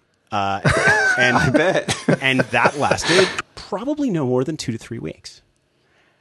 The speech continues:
Speaker 2: Yeah.
Speaker 1: And then it was just, then it was just me.
Speaker 2: Then it was just normal.
Speaker 1: Yeah.
Speaker 2: Just, like,
Speaker 3: Oh
Speaker 2: normal.
Speaker 3: my gosh.
Speaker 1: And so
Speaker 2: Which, I mean, FaceTime's kinda like that. Originally, it was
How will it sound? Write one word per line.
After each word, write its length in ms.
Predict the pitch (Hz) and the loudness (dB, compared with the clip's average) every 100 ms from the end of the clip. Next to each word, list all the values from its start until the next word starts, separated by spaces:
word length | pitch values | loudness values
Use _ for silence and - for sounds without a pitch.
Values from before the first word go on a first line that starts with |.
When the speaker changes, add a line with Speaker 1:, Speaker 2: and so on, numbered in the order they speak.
| _ - | _ -4
Speaker 2:
Yeah. 220 | 127 120 | 0 0
Speaker 1:
And 180 | 120 110 | 0 0
then 100 | 123 | 2
it 60 | 139 | 2
was 120 | 120 | -2
just, 280 | - 113 - - - - - _ | -2 -4 -6 -20 -20 -20 -20 _
then 100 | 123 | -2
it 20 | 110 | 0
was 120 | 104 | -2
just 140 | 92 | -4
me. 280 | 110 127 - _ _ _ _ _ _ _ - | -4 -6 -8 _ _ _ _ _ _ _ -4
Speaker 2:
Then 100 | 127 | 0
it 40 | |
was 120 | 127 | 2
just 180 | - 120 | 0 0
normal. 340 | 123 110 110 107 | 2 2 0 0
Speaker 1:
Yeah. 140 | 160 | 0
Speaker 2:
Just, 120 | 151 127 | 2 0
like, 220 | 117 - | -2 0
Speaker 3:
Oh 40 | |
Speaker 2:
normal. 360 | 123 120 123 113 | 2 4 4 4
Speaker 3:
my 140 | 95 | 2
gosh. 260 | 107 104 98 | 0 2 2
Speaker 1:
And 120 | 147 | 2
so 160 | - - | 4 4
Speaker 2:
Which, 80 | 240 | 4
I 60 | |
mean, 140 | 226 208 | 0 2
FaceTime's 480 | 226 226 - 151 - | 0 0 0 -2 -2
kinda 200 | 160 117 | -2 -2
like 200 | 117 - | -2 0
that. 200 | 127 139 | 0 2
Originally, 640 | 131 139 147 156 165 143 | 0 2 2 2 2 4
it 100 | 135 | 4
was 400 | 135 127 127 - | 2 0 -2 -8